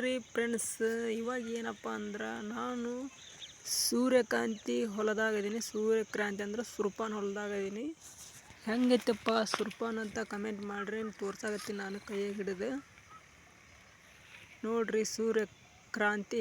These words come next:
ಹೆಂಗೈತಪ್ಪ, ಎಷ್ಟು ಚೆನ್ನಾಗಿದೆ ಅಲ್ಲ. ನಿಮ್ಮ ಹೊಲದಾಗ ಯಾರು ಹಾಕಿದ್ರ ಕಾಮೆಂಟ್ ಮಾಡ್ರಿ. ನೋಡಿ ಎಷ್ಟು ಚೆನ್ನಾಗಿದೆ ಅಲ್ಲ,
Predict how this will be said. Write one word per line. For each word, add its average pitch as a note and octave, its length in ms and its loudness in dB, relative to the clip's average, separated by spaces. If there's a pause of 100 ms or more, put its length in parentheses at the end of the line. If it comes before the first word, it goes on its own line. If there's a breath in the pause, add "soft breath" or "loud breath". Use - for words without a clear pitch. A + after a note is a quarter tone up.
ಹೆಂಗೈತಪ್ಪ, G#3+ 560 0 (680)
ಎಷ್ಟು - 200 -6 (200)
ಚೆನ್ನಾಗಿದೆ A3+ 560 4
ಅಲ್ಲ. G#3 140 0 (1600 loud breath)
ನಿಮ್ಮ A3+ 240 0
ಹೊಲದಾಗ A3+ 320 6 (100)
ಯಾರು A3 260 4
ಹಾಕಿದ್ರ G#3 460 -4 (200)
ಕಾಮೆಂಟ್ G#3 420 -6
ಮಾಡ್ರಿ. G3 380 -2 (680 loud breath)
ನೋಡಿ G#3 280 -6
ಎಷ್ಟು - 220 -4
ಚೆನ್ನಾಗಿದೆ G3+ 500 -4
ಅಲ್ಲ, F#3+ 160 -2